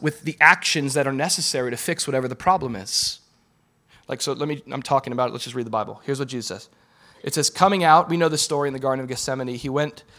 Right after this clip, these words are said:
to the Mount of Olives as he was accustomed, and his disciples also followed him. And when he came to the place, he said to them,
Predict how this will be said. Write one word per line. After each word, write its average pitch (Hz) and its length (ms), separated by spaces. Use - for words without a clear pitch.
to - 60
the 139 60
Mount 143 160
of 135 80
Olives 135 520
as - 120
he 143 80
was 131 100
accustomed, 135 680
and 135 80
his 127 80
disciples 139 440
also 131 220
followed 143 400
him. 131 320
And - 840
when 160 120
he 160 60
came 190 200
to 175 60
the 160 80
place, 175 540
he 170 100
said 175 280
to 170 60
them, 151 340